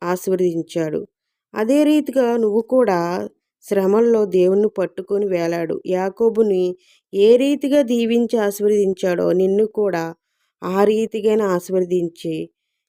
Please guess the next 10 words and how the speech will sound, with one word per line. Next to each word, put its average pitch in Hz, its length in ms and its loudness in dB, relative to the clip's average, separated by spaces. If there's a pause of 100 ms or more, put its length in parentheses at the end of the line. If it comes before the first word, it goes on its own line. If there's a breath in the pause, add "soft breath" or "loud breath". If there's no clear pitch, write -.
(720)
ఇస్తాడు 175 440 -4
దేవుడు. 165 560 0
నీ 247 180 0
జీవితంలో 233 920 2
ఊహించని 202 1120 0 (720 soft breath)
అద్భుత 185 420 -2
కార్యములు 196 720 2 (140)
చేసి 175 500 -2
నిన్ను 185 440 0
తృప్తిపరిచి 190 1040 -4